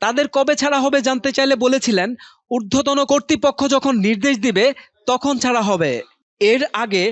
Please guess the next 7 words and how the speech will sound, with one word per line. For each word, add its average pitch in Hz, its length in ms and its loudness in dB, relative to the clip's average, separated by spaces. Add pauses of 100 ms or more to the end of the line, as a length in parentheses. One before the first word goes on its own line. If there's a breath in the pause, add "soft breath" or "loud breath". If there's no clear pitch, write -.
(120)
পুলিশ 262 300 2
সদর 254 300 0
দপ্তরে 254 420 0
মহাপরিদর্শক 254 840 0 (320)
আইজিপি 233 460 -2
চৌধুরী 247 440 0
আব্দুল্লাহ 240 480 0